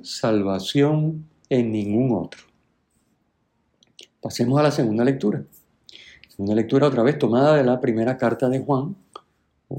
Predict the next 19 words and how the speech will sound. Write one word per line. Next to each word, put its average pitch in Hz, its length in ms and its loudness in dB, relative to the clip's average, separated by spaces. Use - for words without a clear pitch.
capítulo 110 480 -2
tres. 143 560 -2
"El 117 100 0
amor 127 220 4
del 143 160 6
Padre 151 260 4
por 147 180 2
nosotros 170 640 0
llega 127 300 4
al 135 80 4
extremo 139 680 2
de 151 340 2
llamarnos", 120 920 0
dice 113 240 -2
el 110 60 2
versículo 135 480 2
uno, 139 260 2
es 147 100 -2
decir, 151 420 0